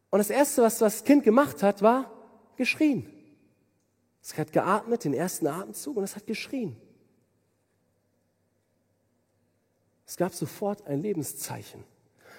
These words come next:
Und so wie ein Baby, was, wenn es auf die Welt kommt, schreit, atmet und dann später wächst, Dinge lernt, sich entwickelt, so wird sich auch zeigen,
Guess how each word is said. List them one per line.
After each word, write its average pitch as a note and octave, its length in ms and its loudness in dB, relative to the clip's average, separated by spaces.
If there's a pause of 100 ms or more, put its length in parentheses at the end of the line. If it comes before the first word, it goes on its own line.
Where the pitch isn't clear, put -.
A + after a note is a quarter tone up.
Und C#3 140 2
so A#3 160 2
wie A3+ 100 -4
ein F#3 200 2
Baby, F#3+ 400 0
was, B2 240 -6
wenn D#3 100 4
es E3 100 0
auf E3 120 -4
die D#3 160 -4
Welt A3+ 200 6
kommt, A#2+ 240 -6
schreit, G#3 540 0
atmet D#3 540 -6 (360)
und D3 140 2
dann G3+ 140 4
später F#3 480 2
wächst, - 400 2
Dinge G#3+ 200 10
lernt, G3 360 4
sich - 200 0
entwickelt, E3+ 720 4 (920)
so B2 220 -4
wird A#3 220 2
sich - 260 -2
auch C#3+ 220 -4
zeigen, D#3 720 0